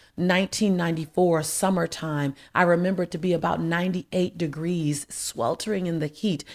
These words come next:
I found myself walking down the street asking myself, "Lisa, how did you end up here again? How did you end up broke and broken? How is it that you're walking to the A T M? You put the card in the A T M and it says insufficient funds,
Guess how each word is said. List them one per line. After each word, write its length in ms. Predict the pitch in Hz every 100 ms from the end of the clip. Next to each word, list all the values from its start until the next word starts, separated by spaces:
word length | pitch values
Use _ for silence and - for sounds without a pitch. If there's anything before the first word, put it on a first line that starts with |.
| - -
I 100 | 208
found 300 | - 175 185
myself 340 | 185 - 160 147
walking 400 | 160 180 - 185
down 220 | 170 160
the 80 | 156
street 300 | - 180 170
asking 480 | - 175 185 - 180
myself, 380 | 156 151 165 151
"Lisa, 520 | 160 220 214 160 147 - - - -
how 200 | - 214
did 160 | 214
you 120 | 175 -
end 220 | 190 180
up 120 | -
here 280 | - 214 185
again? 400 | 165 147 165 151 135 - -
How 160 | - 233
did 180 | 220
you 100 | 196 -
end 200 | 190 185
up 180 | 165 143
broke 360 | 165 175 170 -
and 200 | 170 151
broken? 440 | 156 160 139 135 - - -
How 240 | 220 254
is 120 | 240
it 120 | 190 -
that 200 | 175 185
you're 80 |
walking 520 | 160 156 180 - 220 196
to 120 | 190
the 120 | 165 -
A 80 | 175
T 280 | 175 160 -
M? 320 | 147 139 139 _ _ _ -
You 140 | - 110
put 240 | - 262
the 80 | -
card 480 | - - 226 233 -
in 140 | 175
the 100 | -
A 120 | 156 147
T 200 | - -
M 320 | 160 143 139 - _ _ _ 196
and 140 | 196
it 100 | 175
says 420 | - 214 196 185 -
insufficient 840 | 226 214 - 180 - 185 170 -
funds, 480 | - 143 127 123 -